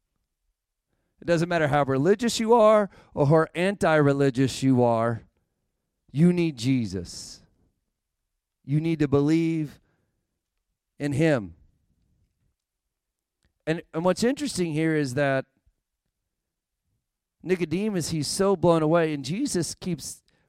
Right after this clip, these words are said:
pressing him. He's like, "How are you a teacher of Israel and don't understand?" You gotta understand, like, Nicodemus wasn't just a Pharisee. It says he was a ruler of the Jews. He was one of the rulers. There, there was a group of seventy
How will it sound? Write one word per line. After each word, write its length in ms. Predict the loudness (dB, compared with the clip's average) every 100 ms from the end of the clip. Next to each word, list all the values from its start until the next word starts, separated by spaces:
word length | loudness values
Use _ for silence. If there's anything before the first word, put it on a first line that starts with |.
| _
pressing 380 | 0 0 -2 -2
him. 220 | -2 -2
He's 180 | -2 -2
like, 160 | -4 -8 _ _
"How 180 | -4 -2
are 60 |
you 200 | 2 2
a 60 | 2
teacher 420 | 0 -10 -6 -4
of 100 | -2
Israel 300 | 0 0 0
and 80 | 0
don't 160 | -2 -2
understand?" 240 | -4 -4
You 60 | -2
gotta 160 | -2
understand, 420 | -2 -2 -2 -2 -6 _ _
like, 140 | -4
Nicodemus 600 | -2 -2 -2 -2 -2 -2 2
wasn't 340 | 4 4 2
just 260 | 0 -2 -4
a 240 | -2 0 0
Pharisee. 440 | 0 -4 -4 -4
It 120 | -6 -2
says 280 | 0 0
he 100 | 0
was 160 | 0 2
a 60 | 2
ruler 420 | 4 6 6 2
of 160 | 0
the 120 | -2 -8
Jews. 840 | -2 0 0 -2 -10 -16 -16 -18 _ _ _ _
He 80 | -2
was 80 |
one 160 | 2 0
of 80 | 0
the 80 | 2
rulers. 540 | 6 6 6 0 -12 _ _ _ _ _ _ _ _ _ _ _ _ _
There, 180 | 0 0 2
there 120 | 2
was 160 | 4
a 60 | 2
group 300 | 4 2 4
of 180 | -2 -2
seventy 840 | -8 0 0 2 -2 -4 -8 -12